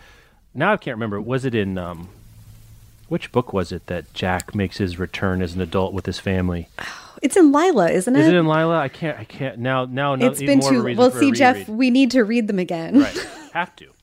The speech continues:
Speaker 1: Um, comes home with a, uh,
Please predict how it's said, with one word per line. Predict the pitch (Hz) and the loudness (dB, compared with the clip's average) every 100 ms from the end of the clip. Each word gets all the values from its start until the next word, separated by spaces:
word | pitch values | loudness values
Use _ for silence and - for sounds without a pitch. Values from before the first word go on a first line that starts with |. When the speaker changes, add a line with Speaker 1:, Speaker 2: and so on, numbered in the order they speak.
| _ _ _ _ _ - - | _ _ _ _ _ -8 -6
Speaker 1:
Um, | - 120 110 | 0 0 0
comes | 156 156 135 | -2 -2 -2
home | 139 131 | -6 -4
with | 123 - | -6 -2
a, | 120 113 110 - - - - - - - - - | 0 2 0 -2 -20 -20 -20 -20 -20 -18 -16 -10
uh, | 95 95 | -8 -8